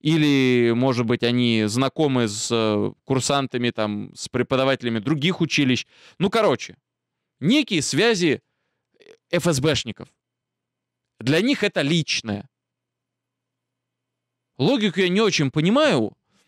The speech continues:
но, наверное, она есть. Это что-то очень важное, и уж теперь Ф С Бшники,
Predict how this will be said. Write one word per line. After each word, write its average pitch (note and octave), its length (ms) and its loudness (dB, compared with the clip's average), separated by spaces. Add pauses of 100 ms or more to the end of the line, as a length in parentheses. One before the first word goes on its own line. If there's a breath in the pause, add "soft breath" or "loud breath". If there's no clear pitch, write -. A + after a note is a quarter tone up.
(140)
но, E3 200 2
наверное, F3 460 2
она E3+ 140 2
есть. C#3+ 500 -2 (840)
Это F#3+ 200 0
что-то F#3 280 0
очень D3 340 0
важное, F#3 500 2 (200 soft breath)
и F3 140 0
уж E3 200 2
теперь A3 380 0
Ф C#3 100 -4
С A#2 140 -2
Бшники, D#3+ 540 -2